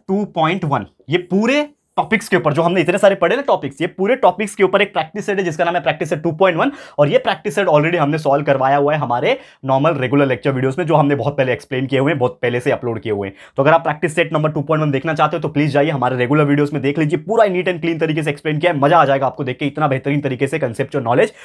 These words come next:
पढ़ाया हुआ है। तो आप जाके वो भी देख लो। और इसी के साथ हमारा जो टॉपिक्स है, ठीक है ना, जो टॉपिक्स है वो समाप्त होता है,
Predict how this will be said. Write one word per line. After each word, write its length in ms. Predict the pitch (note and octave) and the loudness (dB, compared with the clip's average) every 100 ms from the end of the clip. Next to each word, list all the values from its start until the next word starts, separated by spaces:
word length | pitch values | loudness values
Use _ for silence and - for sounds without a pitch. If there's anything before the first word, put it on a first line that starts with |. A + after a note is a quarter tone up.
| - - - | -20 -16 -2
पढ़ाया 240 | C3 A#2 | 2 4
हुआ 180 | G#2 F2+ | 2 -2
है। 100 | F2+ _ _ | -10 _ _
तो 60 | B2+ | -4
आप 100 | A#2 | 0
जाके 180 | C3 D#3 | 0 2
वो 140 | C#3 | 2
भी 100 | F3 | 4
देख 140 | F3+ | 4
लो। 220 | F3+ C4+ - _ C3+ | 4 2 0 _ -4
और 100 | D3+ | -2
इसी 160 | D#3+ | 0
के 100 | A3 | 2
साथ 240 | - G#3+ E3+ | 4 2 2
हमारा 240 | D3 D#3 | 2 2
जो 100 | D#3 | 0
टॉपिक्स 420 | E3+ F#3 C4+ A#3 C#3+ | 0 -2 0 -2 -4
है, 120 | F#2+ _ _ _ - | -6 _ _ _ -8
ठीक 120 | F#3 | 0
है 60 | C#4 | 0
ना, 60 | C#3+ | 0
जो 100 | D3+ | 2
टॉपिक्स 360 | D#3+ D#3+ A3+ | 2 2 2
है 60 | A#3 | 2
वो 80 | A#3 | 4
समाप्त 360 | F#3+ D#3 D#3+ C#3+ | 2 2 0 -2
होता 180 | A#2 | -6
है, 140 | G#2 | -8